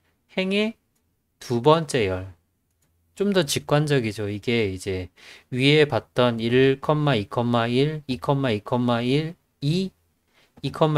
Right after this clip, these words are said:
사보다는 좀 더 직관적이고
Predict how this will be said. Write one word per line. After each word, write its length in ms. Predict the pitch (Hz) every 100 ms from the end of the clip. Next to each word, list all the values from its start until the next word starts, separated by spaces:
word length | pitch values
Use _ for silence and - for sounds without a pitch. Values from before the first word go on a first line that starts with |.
| 117 - 131 127 127
사보다는 720 | - 160 170 175 156 143 147
좀 160 | 147 160
더 120 | 156
직관적이고 1080 | 147 - 139 147 151 135 120 - 156 165